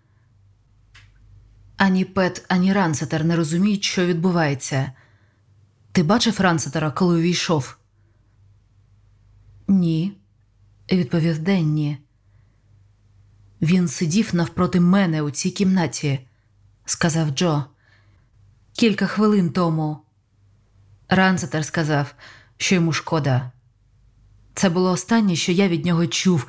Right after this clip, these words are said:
Потім зв'язок обірвався, він замовк і просто зник. Подивися на туалетному столику, чи не лишив він там балончик Убіка?»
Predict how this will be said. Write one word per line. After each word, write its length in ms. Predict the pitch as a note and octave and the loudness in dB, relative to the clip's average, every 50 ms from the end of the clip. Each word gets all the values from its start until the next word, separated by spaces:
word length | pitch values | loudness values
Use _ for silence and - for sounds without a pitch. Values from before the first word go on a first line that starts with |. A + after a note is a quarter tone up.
| - - - - - - - - _ | -8 -10 -10 -10 -12 -12 -14 -16 _
Потім 400 | - B3+ C#4 C4+ - F#3+ D#3 D#3 | 2 2 2 2 0 -2 0 0
зв'язок 440 | D3 D#3+ E3+ E3+ E3 F#3 A3 G3+ G#3 | 0 0 0 0 2 0 0 0 0
обірвався, 800 | F#3 D#3 E3 E3 E3 E3+ E3 D#3 D3 - - - D#3 D3+ D3 - - - - - - _ - | 0 0 0 0 0 0 0 0 -2 -2 -4 -2 -2 -2 -2 -4 -10 -20 -20 -20 -20 _ -2
він 220 | E3+ F#3 F3 E3 | 0 0 0 0
замовк 580 | C#3 F#3+ F#3+ F#3 F3 E3+ C#3+ - - - - - _ _ _ _ _ _ _ | 0 2 2 2 2 0 -2 -4 -8 -14 -14 -14 _ _ _ _ _ _ _
і 120 | - F3+ | -4 -4
просто 380 | F3+ - G3+ G3+ F#3+ - - D3 | -2 0 -2 -2 -2 -2 -2 -2
зник. 460 | C#3 D#3 D#3+ D#3 D3+ - - - - - - - - - - - - - - - - - - - - - - - - _ - - - | 0 0 0 0 0 -2 -4 -6 -8 -12 -18 -20 -20 -20 -20 -20 -20 -20 -20 -20 -20 -20 -20 -20 -20 -20 -20 -20 -20 _ -20 -20 -2
Подивися 460 | - G3 F3+ E3+ F#3 G#3 A3+ - G3 | -2 0 2 2 2 2 2 2 0
на 100 | D#3+ D3 | 0 0
туалетному 560 | C3 E3 D#3 D3+ D3+ D3+ D3+ D#3 D#3+ D3+ D#3 D3 | 0 0 0 2 2 0 0 0 0 0 0 0
столику, 600 | - - - E3+ D#3 D3+ C#3+ - - D#3 D3 - - - - - - - - - _ | -2 -2 0 0 0 0 0 0 0 0 0 -2 -6 -14 -20 -20 -20 -20 -20 -14 _
чи 200 | - - G3 F#3+ | -2 0 2 2
не 100 | F3+ F3+ | 2 2
лишив 380 | F3+ F#3+ F#3 - - C4+ C4 G3+ | 2 0 0 0 0 0 0 0
він 200 | G3 G#3+ G3 F#3 | 2 0 0 0
там 240 | - G3+ F#3 E3+ D#3+ | 0 0 0 2 2
балончик 580 | F3 F3 F3+ F3 E3+ D3 - - D#3 - - - | 2 2 2 0 0 -2 -2 -4 -6 -8 -8 -4
Убіка?» 600 | - G#3+ D#3+ D#3+ D3 - - B2 A#2+ A#2+ B2 - | -4 -2 0 0 -2 0 0 0 0 0 -2 -6